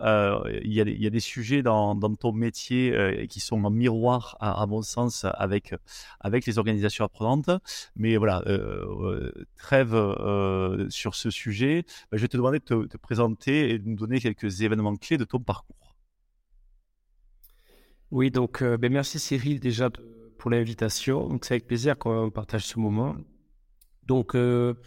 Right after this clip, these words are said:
Speaker 2: donc Patrick Vergne, j'ai cinquante-deux ans. Donc, euh, j'ai un parcours de, à la fois au départ de, de joueur de, de tennis où j'ai été classé à, à moins trente, c'est-à-dire qu'en haut de le, de l'échiquier national. Et puis, euh,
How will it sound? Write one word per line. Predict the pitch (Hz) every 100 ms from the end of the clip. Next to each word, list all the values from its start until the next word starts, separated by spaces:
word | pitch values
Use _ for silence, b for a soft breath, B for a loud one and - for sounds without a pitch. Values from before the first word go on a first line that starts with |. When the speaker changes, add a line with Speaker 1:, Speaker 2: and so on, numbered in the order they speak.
| b b
Speaker 2:
donc | 123 110
Patrick | 117 117 120
Vergne, | 104 123 131 160 156 143
j'ai | 113 117 117 113
cinquante-deux | - 120 127 117 107 110 101
ans. | 127 160 175
Donc, | 139 123 -
euh, | 117 113
j'ai | 101
un | 117 110 110 107 - -
parcours | 107 - 120 104
de, | 117 113 110 - _ _ _ _
à | -
la | 117
fois | 113 - 123
au |
départ | 113 - 113
de, | 113 107 110
de | 107
joueur | 110 101 120 131 127
de, | 113 107 107 107 104
de |
tennis | 101 107 104 120 - 117
où |
j'ai | 101
été | 101 85
classé | - 107 - 110
à, | 104 101 98 98
à | - 107
moins | 107 110
trente, | 107 - 120 117 143
c'est-à-dire | - 98
qu'en | - 104
haut | 107 113
de | 107
le, | 104 101
de | - _ _ _ _ -
l'échiquier | 113 - 110 - 110
national. | 110 - 117 117 143 160
Et | 123
puis, | - - 117
euh, | 113